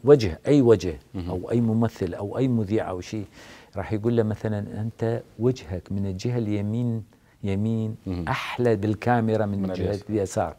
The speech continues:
Speaker 2: مهم.
Speaker 1: أن-، أنت لما تكون بالبروفيل حاول لا تبين بالبروفيل أكثر،
Speaker 2: مهم.
Speaker 1: لا أنطي أكثر أحيان أنه وجهك للجانب الآخر."
Speaker 2: أها، الوجه منو تشتاق حضرتك؟
Speaker 1: أوه. <laughs> هذا صار لي كم يوم هنايا،
Speaker 2: مهم.
Speaker 1: لكن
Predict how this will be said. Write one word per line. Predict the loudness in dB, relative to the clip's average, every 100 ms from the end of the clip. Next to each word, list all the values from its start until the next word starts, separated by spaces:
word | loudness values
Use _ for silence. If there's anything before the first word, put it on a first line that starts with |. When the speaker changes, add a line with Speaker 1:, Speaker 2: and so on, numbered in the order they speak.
| -8
Speaker 2:
مهم. | -6 -8 -6
Speaker 1:
أن-، | -2 0 0 0
أنت | 0 2 0
لما | 0 0
تكون | -4 -4 2 2 2 0
بالبروفيل | 0 2 8 8 8 6 4
حاول | 0 4 6 6 6
لا | 4
تبين | 2 4 4 4
بالبروفيل | 0 2 4 4 4 2
أكثر، | -2 -4 0
Speaker 2:
مهم. | 0 -2 -20 -10 -2
Speaker 1:
لا | -2 -2 -8 -4
أنطي | -4 -2 -2 -2 -4
أكثر | -10 0 2 2
أحيان | -2 -6 -2 -2 -2
أنه | -4 -2
وجهك | 0 0 0 -2
للجانب | -4 -2 0 2 2 -2
الآخر." | -6 -8 -10 -14 -10 -6
Speaker 2:
أها، | -4 0
الوجه | 0 -2 -2
منو | -2 -2
تشتاق | -4 -8 -6 -6 -6
حضرتك؟ | -8 -8 -10 -16 -20 -20 _ _ _ _ _ _ _ _ _ -6
Speaker 1:
أوه. | -6 -4 -8 -18 _ -20 -20
<laughs> | -20 -20 -20 -8 4
هذا | 8
صار | 10 10 8
لي | 4
كم | 0 2 6
يوم | 6 4 0 -4
هنايا، | -4 -4 -2 -2 -4 -6 -4
Speaker 2:
مهم. |
Speaker 1:
لكن | -4 -2 -6